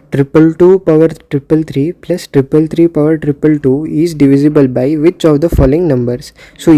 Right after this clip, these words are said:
ಯಾವ ನಂಬರು, ಆಪ್ಷನಲ್ಲಿ ಕೊಟ್ಟಿರೋ ಯಾವ ನಂಬರು ಈ ಕೊಟ್ಟಿರೋ ನಂಬರ್ಗೆ ಡಿವೈಡ್, ಕಂಪ್ಲೀಟ್ಲಿ ಡಿವೈಡ್ ಮಾಡುತ್ತೆ ಅಂತ ಕೇಳಿದ್ದಾರೆ.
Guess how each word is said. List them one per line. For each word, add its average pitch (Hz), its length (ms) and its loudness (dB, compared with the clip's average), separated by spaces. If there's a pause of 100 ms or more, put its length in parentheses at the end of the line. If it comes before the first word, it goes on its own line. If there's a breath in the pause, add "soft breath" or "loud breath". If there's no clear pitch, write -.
ಯಾವ 139 180 2 (140)
ನಂಬರು, 143 380 2 (920 loud breath)
ಆಪ್ಷನಲ್ಲಿ 165 480 2
ಕೊಟ್ಟಿರೋ 160 300 0 (120)
ಯಾವ 143 160 0 (100)
ನಂಬರು 135 360 0 (160)
ಈ - 20 0 (100)
ಕೊಟ್ಟಿರೋ 160 360 2 (100)
ನಂಬರ್ಗೆ 135 400 2 (100)
ಡಿವೈಡ್, 139 340 2 (120)
ಕಂಪ್ಲೀಟ್ಲಿ 135 400 -2 (100)
ಡಿವೈಡ್ 131 320 -2
ಮಾಡುತ್ತೆ 117 360 -8 (100)
ಅಂತ 117 140 -8 (920 loud breath)
ಕೇಳಿದ್ದಾರೆ. 127 420 0